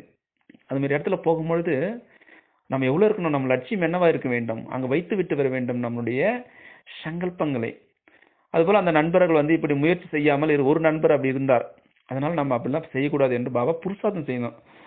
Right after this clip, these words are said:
ஆத்மாவை எப்படியெல்லாம் புருஷார்த்தம் செய்யணும்? சங்கமகத்தினுடைய நம்முடைய சேவை என்ன இருக்கின்றது?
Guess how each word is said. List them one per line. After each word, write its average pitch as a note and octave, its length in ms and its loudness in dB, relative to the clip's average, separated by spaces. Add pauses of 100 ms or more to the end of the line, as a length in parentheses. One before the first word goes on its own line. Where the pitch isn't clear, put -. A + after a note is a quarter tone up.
(140)
ஆத்மாவை F#3 640 0
எப்படியெல்லாம் E3 480 0
புருஷார்த்தம் C#3+ 460 -2
செய்யணும்? A#2+ 320 -6 (1600)
சங்கமகத்தினுடைய D#3 880 0 (460)
நம்முடைய C3 440 -2 (240)
சேவை F3 260 2
என்ன C#3+ 200 2
இருக்கின்றது? C#3+ 520 0